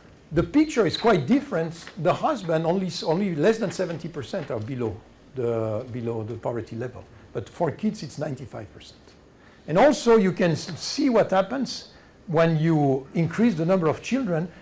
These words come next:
and you see that the amount, the percentage of, of husband basically doesn't change.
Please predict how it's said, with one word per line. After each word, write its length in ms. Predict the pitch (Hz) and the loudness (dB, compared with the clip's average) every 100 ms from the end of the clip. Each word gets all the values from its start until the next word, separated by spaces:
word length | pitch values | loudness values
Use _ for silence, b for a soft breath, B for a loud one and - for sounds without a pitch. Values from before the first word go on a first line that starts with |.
| B | B
and 120 | 143 | 0
you 140 | 165 170 | 2 0
see 180 | 196 233 | 0 0
that 120 | 165 | 2
the 140 | 165 | 2
amount, 480 | 160 165 185 180 - B B B B B - | 2 4 2 0 -6 B B B B B -4
the 140 | 139 | -2
percentage 640 | 139 170 165 214 208 170 135 | 2 0 2 0 0 0 2
of, 240 | 135 - | 0 0
of 160 | - 135 | -2 -2
husband 580 | - 196 214 147 143 123 - - | -2 -4 -4 -4 -6 -8 -8 -4
basically 380 | 202 165 165 | -2 -4 -8
doesn't 300 | 135 131 110 | -10 -10 -12
change. 360 | 98 98 - - | -14 -18 -18 -18